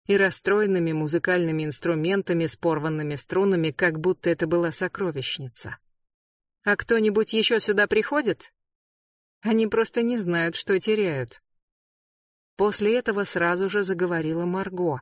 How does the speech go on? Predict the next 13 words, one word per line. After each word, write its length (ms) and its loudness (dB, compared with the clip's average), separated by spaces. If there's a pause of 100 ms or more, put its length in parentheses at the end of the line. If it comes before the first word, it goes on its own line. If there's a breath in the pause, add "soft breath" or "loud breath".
(300 loud breath)
что 200 -2
меня 300 2
обрадовало. 680 -4 (340)
Сама 320 -2
я 140 0
пока 240 0
не 160 4
решила, 460 2
как 220 -4
поступить 540 0
в 40 -16
подобной 440 -2
ситуации. 720 -6